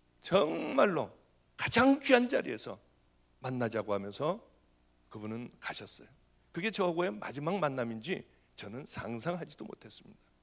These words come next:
정말 그분은 눈이 그렇게 많이 오는 날에, 에, 돌아가셨고요. 정말 하나님의 사람을 하나를 잃어서 그런지 엄청나게 눈이 많이 왔던, 아, 아, 그런 날에, 음, 돌아가시고 말았습니다.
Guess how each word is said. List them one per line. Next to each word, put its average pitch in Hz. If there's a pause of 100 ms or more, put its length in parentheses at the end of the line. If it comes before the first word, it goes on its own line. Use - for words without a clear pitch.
(1600)
정말 151
그분은 120 (400)
눈이 117
그렇게 135
많이 123
오는 101
날에, 90
에, 87 (680)
돌아가셨고요. 101 (480)
정말 170
하나님의 147 (340)
사람을 131 (260)
하나를 127
잃어서 117
그런지 95 (280)
엄청나게 139
눈이 120 (300)
많이 95
왔던, 104 (140)
아, 95 (240)
아, 78
그런 101
날에, 92 (360)
음, - (580)
돌아가시고 104
말았습니다. 101